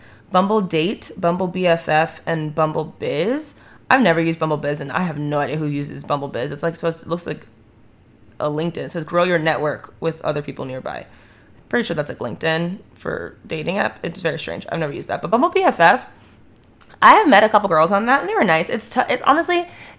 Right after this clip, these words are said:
if I'm not gonna leave my house for the potential of getting laid, it's really tough for me to leave my house for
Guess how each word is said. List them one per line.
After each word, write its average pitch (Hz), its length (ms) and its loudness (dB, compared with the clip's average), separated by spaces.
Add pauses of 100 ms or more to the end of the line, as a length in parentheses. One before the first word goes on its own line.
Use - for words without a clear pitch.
if 240 160 2
I'm 240 200 6
not 339 200 4
gonna 349 180 4
leave 208 180 0
my 185 180 2
house 160 380 4
for 170 220 0
the 165 80 2
potential 160 400 -2
of - 300 -6
getting 156 320 -2
laid, 151 260 0
it's 160 220 -2 (100)
really 208 300 -2
tough 147 240 0
for 143 100 -6
me 143 100 -4
to 139 80 -6
leave 135 180 -4
my 135 100 -6
house 135 280 -8
for 139 600 -8